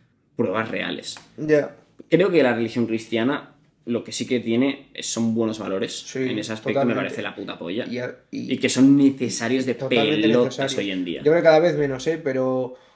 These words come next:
Speaker 2: Bueno, ahora igual otra vez
Speaker 1: Yo, por ejemplo,
Speaker 2: cada
Speaker 1: veo,
Speaker 2: vez más.
Speaker 1: yo
Speaker 2: O
Speaker 1: veo
Speaker 2: sea,
Speaker 1: que, sí, yo veo que la
Speaker 2: yo
Speaker 1: sociedad, desde que ha abandonado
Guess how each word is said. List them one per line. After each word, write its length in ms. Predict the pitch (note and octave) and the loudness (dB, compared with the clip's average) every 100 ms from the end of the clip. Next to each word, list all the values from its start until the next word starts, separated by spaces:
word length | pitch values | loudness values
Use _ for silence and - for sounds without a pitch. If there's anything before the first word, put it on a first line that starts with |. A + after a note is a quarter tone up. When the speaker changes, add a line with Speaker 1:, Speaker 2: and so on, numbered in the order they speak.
| _ | _
Speaker 2:
Bueno, 200 | E3+ E3+ | 0 4
ahora 160 | F3 G#3+ | 8 8
igual 240 | G3 A#3 | 8 8
otra 180 | G#3+ E3 | 8 6
vez 220 | G3+ G3+ | 4 6
Speaker 1:
Yo, 140 | C#3+ E3+ | 8 8
por 100 | G#3+ | 8
ejemplo, 200 | F3 E3+ | 6 10
Speaker 2:
cada 100 | D#3 | 12
Speaker 1:
veo, 60 | |
Speaker 2:
vez 180 | A3+ G#3+ | 10 8
más. 580 | D3 D3+ E3 G#3+ - - D3 | 2 -2 -2 -4 -10 -10 0
Speaker 1:
yo 120 | C#3 | 4
Speaker 2:
O 40 | E3 | 4
Speaker 1:
veo 80 | G3 | 4
Speaker 2:
sea, 300 | D#3 D3+ D3 | 2 2 2
Speaker 1:
que, 40 | |
sí, 300 | - B2 G#2 | 0 0 0
yo 120 | F#2+ G#2+ | -2 -2
veo 120 | C#3+ | 0
que 80 | C3+ | 0
la 60 | |
Speaker 2:
yo 60 | B2+ C3+ | 0 0
Speaker 1:
sociedad, 460 | - A#2+ A2+ G#2 - | 0 2 0 -2 -4
desde 380 | A#2 A2 A2+ | -4 -2 -4
que 80 | A2 | -2
ha 40 | A#2+ | -2
abandonado 680 | C#3+ C3 G#2+ F#2+ D#2+ - | 2 2 0 -2 -6 -10